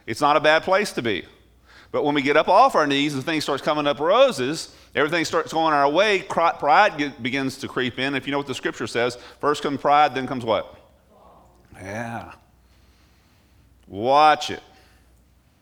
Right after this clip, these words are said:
Things going well in your life, I know not a hundred percent, but you're feeling pretty good about things, you better watch it. Humble yourself. Watch yourself.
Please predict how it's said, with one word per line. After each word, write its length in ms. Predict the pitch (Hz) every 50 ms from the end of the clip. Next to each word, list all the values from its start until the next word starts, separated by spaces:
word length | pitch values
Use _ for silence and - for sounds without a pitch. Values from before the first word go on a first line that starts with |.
| _ _ _
Things 240 | 117 131 143 131 143
going 220 | 147 147 147 147
well 240 | 147 156 160 156 151
in 60 | 151
your 100 | 147 143
life, 240 | 147 151 151 147 147
I 40 | 131
know 160 | 131 131 127
not 200 | 131 131 127 127
a 20 |
hundred 220 | 139 147 143 139 117
percent, 500 | - 123 - - 139 143 143 135 107 110
but 100 | 107 104
you're 120 | 110 107
feeling 260 | - 139 139 139 127
pretty 160 | 135 135 131
good 160 | 123 131 143 135
about 280 | 135 135 131 113 -
things, 280 | 143 139 139 135 120 120
you 100 | 120 107
better 260 | 101 110 117 123 135
watch 360 | 143 151 170 214 214 - -
it. 140 | 147 - - _ _ _ _ _ _ _ _ _ _
Humble 400 | - 135 147 160 175 170 170 170
yourself. 840 | 165 160 156 - 160 156 160 160 165 165 165 165 - - - - - _ _ _ _ _ _ _ _ _ _ _ _ _ _ _ _ _ _ _ _ - _ -
Watch 500 | 101 120 131 143 165 180 180 - - 180
yourself. 880 | 170 - - 180 156 151 151 151 151 151 147 - - - - - -